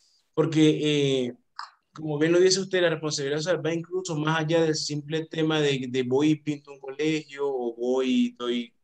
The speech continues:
comida, no sé, ese tipo de, de típicas acciones que se consideran, entre comillas, responsabilidad social, ¿no? Porque ya aquí hemos podido identificar algunos, eh, sujetos beneficiarios de esa responsabilidad social.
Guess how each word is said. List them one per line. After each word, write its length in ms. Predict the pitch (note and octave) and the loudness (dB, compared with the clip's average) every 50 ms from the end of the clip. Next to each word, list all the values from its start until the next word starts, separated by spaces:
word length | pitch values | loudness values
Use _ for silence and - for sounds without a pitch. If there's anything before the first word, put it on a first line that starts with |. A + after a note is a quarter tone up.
| _ _ _ _ _ _ _ | _ _ _ _ _ _ _
comida, 540 | - B2+ A#2+ B2 C3 C#3+ C#3+ C3 B2+ B2 B2 | -4 -2 0 0 0 0 0 0 0 -2 -2
no 120 | B2 A#2+ | -4 -4
sé, 220 | A#2+ - C#3 B2 | -4 -2 -2 -2
ese 160 | A#2 A2+ B2+ B2+ | -2 -2 -4 -6
tipo 300 | C3 C#3+ C3+ C#3 D3 C#3+ | -6 -6 -4 0 2 2
de, 180 | C#3 C3+ C3 | 4 4 2
de 140 | B2+ C3 B2+ | 2 0 -2
típicas 840 | B2+ _ - E3+ F3 D#3 D#3+ D#3+ D#3 D#3+ D#3 D3+ D3 D3 - - _ _ - - _ _ - | -2 _ -6 -6 -6 -6 -6 -8 -6 -2 -2 -2 -2 -4 -8 -12 _ _ -20 -20 _ _ -6
acciones 480 | C3+ C#3 C3 B2 - C#3+ D3+ D#3+ D#3+ | -4 -4 -4 -2 0 0 2 2 0
que 100 | D#3+ D3 | -2 -4
se 140 | C#3+ D3+ C3+ | -4 -4 -4
consideran, 520 | - C#3+ C#3 B2+ - B2+ B2+ B2 B2+ C#3 C#3+ | -4 -6 -8 -6 -4 0 0 2 2 2 0
entre 280 | C#3+ C#3+ C#3 C3+ C3+ | -4 -6 -8 -12 -10
comillas, 320 | - C3+ C3 C3 C#3 C#3 C3+ | -8 -6 -4 -4 -4 -4 -4
responsabilidad 640 | C3 C3+ C3 B2+ B2 B2 A#2+ A#2 A2+ A2 A2 A2+ A2 | -6 -6 -10 -10 -10 -8 -8 -8 -6 -4 -4 -4 -4
social, 460 | A2 A2 - - - A#2 G2+ F#2 F#2 F#2+ | -4 -6 -8 -6 -4 -4 -4 -6 -8 -10
¿no? 160 | A2+ C#3 D#3+ - - - - - - _ _ | -12 -14 -14 -14 -18 -20 -20 -20 -20 _ _
Porque 240 | - D#3 D#3 D3+ D#3 | -2 -2 2 4 6
ya 80 | D#3 E3 | 4 4
aquí 120 | E3 F#3+ | 4 2
hemos 200 | G3 G3 F#3+ F#3+ | 2 2 2 0
podido 240 | - F3 F3 F3 F3+ | 2 6 6 6 6
identificar 480 | F3 E3+ F3+ F#3 F#3 F#3 E3 F3+ F3+ F3 | 4 2 -2 -6 -6 -4 0 2 4 4
algunos, 580 | E3+ - C3+ C#3+ D3 D#3 D#3+ E3 D#3+ - - - | 2 0 -2 -4 -4 -4 -6 -6 -8 -12 -10 -6
eh, 200 | D3 D3 C#3+ C#3+ | -4 -2 -2 -2
sujetos 880 | C#3 C#3+ C#3+ D#3 D3+ D3 E3 E3 D3+ D#3 D3+ - D3 D3 C#3+ - - _ _ | -2 -4 -6 -6 -6 -2 0 0 0 0 -2 -8 -12 -12 -12 -14 -20 _ _
beneficiarios 800 | - C#3+ C#3 C3+ C3 B2+ - B2 B2 B2 - E3+ F3+ F3 D3+ C3 | -2 -2 -2 -2 -2 -6 -8 -8 -6 -4 -2 -2 0 0 0 -2
de 80 | C3 | -2
esa 160 | C3 - - - | -6 -6 -8 -10
responsabilidad 640 | B2+ B2 - C3+ C3 B2+ - B2 A#2 A2+ A2+ A2+ A2 | -14 -16 -14 -14 -14 -12 -12 -8 -6 -4 -2 -4 -4
social. 340 | A2 G#2+ - - G#2+ G2+ | -6 -10 -10 -10 -10 -10